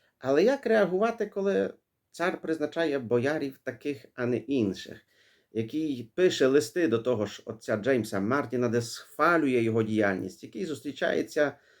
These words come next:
з трансгендерними жінками, трансвеститами і називає їх дочками Бога. Я не проти, щоб папа зустрічався з такими особами, чесно вам скажу.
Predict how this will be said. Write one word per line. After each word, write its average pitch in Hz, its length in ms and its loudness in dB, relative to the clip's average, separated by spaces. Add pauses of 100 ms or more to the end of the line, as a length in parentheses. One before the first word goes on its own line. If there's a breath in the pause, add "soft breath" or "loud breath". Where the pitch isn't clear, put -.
(220 soft breath)
з 139 480 4
трансгендерними 135 1080 0
жінками, 131 1040 0 (220)
трансвеститами 135 1200 0 (560 soft breath)
і 127 120 -2
називає 117 420 4
їх 147 260 -2 (140)
дочками 101 680 0 (140)
Бога. 101 500 -2
Я 131 160 0
не 240 100 2
проти, 302 260 -2
щоб 104 400 -2 (140)
папа 131 260 0
зустрічався 110 540 -4
з 107 40 -8
такими 107 340 -4
особами, 98 520 -2
чесно 202 280 -4
вам 104 160 0
скажу. 92 380 -8